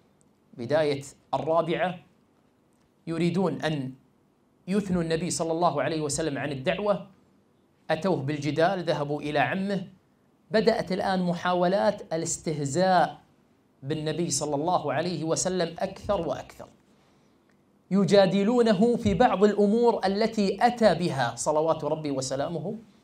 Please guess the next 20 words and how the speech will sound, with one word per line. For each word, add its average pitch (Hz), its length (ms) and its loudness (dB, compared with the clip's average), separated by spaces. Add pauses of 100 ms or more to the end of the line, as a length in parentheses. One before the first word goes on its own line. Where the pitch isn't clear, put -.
(280)
عليه، 131 400 -6 (720)
يطعنون، 196 840 6
يعني 147 260 -2
عقلًا 240 640 6 (240)
لا 196 200 8
يدخل 185 760 4 (460)
هذا 220 240 8
العقل 220 540 6
ما 180 140 4
تقوله 170 600 2
يا، 196 300 4 (460)
يا 143 120 2
محمد. 117 460 -6 (1000)
من 170 140 0
ذلك 185 380 2
جدال 185 840 -2 (420)
العاص 160 960 -2 (380)
بن 175 260 -2
وائل 202 760 2 (120)
السهمي. 143 640 -6